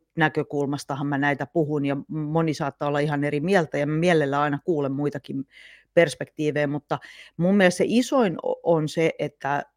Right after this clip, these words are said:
kryptoissa, vanhassa lohkoketjussa, niin siellä ei ole arvopohjaa millekään, vaan ne on nimenomaan niin kuin suunniteltu alun perin niin sanotusti mustan pörssin rahan liikuttelemiseen,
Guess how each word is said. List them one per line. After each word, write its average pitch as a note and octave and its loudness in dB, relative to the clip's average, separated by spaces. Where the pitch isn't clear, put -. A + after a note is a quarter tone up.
kryptoissa, D3+ 0
vanhassa D#3+ 2
lohkoketjussa, D3 -4
niin D3 -4
siellä F3 4
ei E3+ 2
ole - 2
arvopohjaa D#3 0
millekään, D3+ -6
vaan E3+ 4
ne F3+ 4
on F3+ 2
nimenomaan F3 2
niin D3+ -4
kuin C#3+ -6
suunniteltu F3+ 0
alun F3 0
perin D3+ 2
niin E3 -2
sanotusti C#3+ -8
mustan D#3 -2
pörssin C#3+ -4
rahan C3+ -6
liikuttelemiseen, C3+ -8